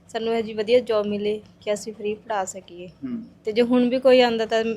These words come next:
Speaker 1: ਆਇਆ ਸੀ ਇੱਕ ਮ-, ਮੇਰੇ ਕੋਲ ਇੱਕ ਕੁੜੀ ਆਈ ਸੀ, ਉਹ ਕਹਿੰਦੀ ਵੀ ਫੀਸ ਲੈ ਲਓ। ਮੈਂ ਕਿਹਾ, "ਨਹੀਂ, ਕੋਈ ਨਹੀਂ, ਤੂੰ ਆ ਜੀ, ਮੈਂ ਤੈਨੂੰ ਦੱਸ ਦੂੰਗੀ ਵੀ ਕਿਵੇਂ ਅੱਗੇ ਪੜ੍ਹਨਾ।"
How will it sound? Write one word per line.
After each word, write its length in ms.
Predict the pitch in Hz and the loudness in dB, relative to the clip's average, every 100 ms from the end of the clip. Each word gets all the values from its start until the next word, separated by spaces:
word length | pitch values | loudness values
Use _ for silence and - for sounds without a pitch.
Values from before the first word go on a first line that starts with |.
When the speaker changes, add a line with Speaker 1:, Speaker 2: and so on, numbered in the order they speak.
| - 254 | -8 -2
Speaker 1:
ਆਇਆ 280 | 233 233 247 | 2 4 4
ਸੀ 140 | 254 | 0
ਇੱਕ 140 | 233 | -4
ਮ-, 200 | 226 220 | -6 -8
ਮੇਰੇ 180 | 220 214 | -4 -4
ਕੋਲ 200 | 208 208 | -2 -2
ਇੱਕ 80 | 208 | -4
ਕੁੜੀ 320 | - 214 202 | -6 -6 -4
ਆਈ 140 | 196 196 | -6 -8
ਸੀ, 140 | 208 | -10
ਉਹ 40 | |
ਕਹਿੰਦੀ 200 | 202 208 | -8 -6
ਵੀ 80 | 214 | -6
ਫੀਸ 320 | 220 233 226 | -4 -4 -2
ਲੈ 100 | 220 | -2
ਲਓ। 120 | 202 208 | -2 -4
ਮੈਂ 100 | 220 | -8
ਕਿਹਾ, 100 | 220 | -10
"ਨਹੀਂ, 180 | 220 | -8
ਕੋਈ 220 | 220 208 202 | -4 -2 -2
ਨਹੀਂ, 120 | 214 - - _ - | -6 -14 -20 _ -2
ਤੂੰ 160 | 220 | 0
ਆ 120 | 202 | 2
ਜੀ, 120 | 190 208 | 0 -2
ਮੈਂ 200 | 202 202 - - | -2 -4 -8 -2
ਤੈਨੂੰ 180 | 214 214 | 0 2
ਦੱਸ 260 | 196 190 | 0 -2
ਦੂੰਗੀ 200 | 220 247 | 2 2
ਵੀ 100 | 226 | 2
ਕਿਵੇਂ 220 | 220 202 196 | -2 -2 -4
ਅੱਗੇ 200 | 185 190 | -4 -4
ਪੜ੍ਹਨਾ।" 360 | 185 175 214 | -4 -4 -8